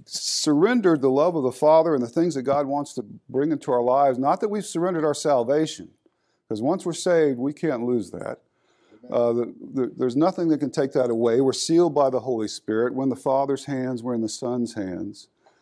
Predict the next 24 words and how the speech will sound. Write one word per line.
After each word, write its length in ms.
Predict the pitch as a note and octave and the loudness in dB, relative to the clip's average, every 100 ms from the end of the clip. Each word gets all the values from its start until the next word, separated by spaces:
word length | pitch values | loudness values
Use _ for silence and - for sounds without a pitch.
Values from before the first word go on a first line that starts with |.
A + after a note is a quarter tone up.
| _ _ _ - | _ _ _ -6
But 80 | A#2+ | 0
we 180 | E3+ | 0
can 160 | A3 F3+ | 0 -2
surrender 960 | - D3 C3+ F3 A#3+ F3 B2+ B2 C3 - _ _ C3+ | -2 -2 0 2 0 2 2 2 -2 -14 _ _ -10
the, 260 | A#2+ A2+ G2+ - _ | -6 -6 -8 -20 _
the 100 | - | -10
blessing. 560 | G#2+ C3 E3+ G3+ C#3+ B2 | -6 -2 0 0 -4 -2
We 120 | C#3+ | -2
can 340 | F3 C3+ - - _ _ - | -2 -6 -8 -16 _ _ -2
unplug 480 | E3+ G3 - F#3 E3 | -2 -2 -2 0 2
ourselves 500 | B2 - B2+ B2+ A#2+ | -2 0 0 0 -2
from 120 | A2 | -8
the 80 | G#2 | -8
power 340 | - C3 C3 | -4 -2 -2
of 140 | A#2+ | -4
God, 480 | G#2+ - G#2+ F#2 G2 _ _ _ _ _ _ _ _ _ _ | -4 -2 -4 -6 -14 _ _ _ _ _ _ _ _ _ _
uh, 160 | - A2 | -2 0
by 200 | A2+ A2 | 2 2
choosing, 760 | G#2+ - F3+ F3+ B2 A#2 B2 A#2 _ _ _ _ _ _ _ _ - | 0 -2 0 2 2 2 -2 -10 _ _ _ _ _ _ _ _ -4
uh, 400 | G#2+ G#2+ G#2+ A2 | -2 0 -2 -4
to 140 | - B2+ G#2+ G2+ | -4 -2 -2 -2
yield 380 | A2 C3 C3 | 0 2 2
to 40 | A#2 | 0
temptation. 800 | - B2 A2 C3+ C#3+ - F2 | -2 -4 0 -2 -2 -4 -8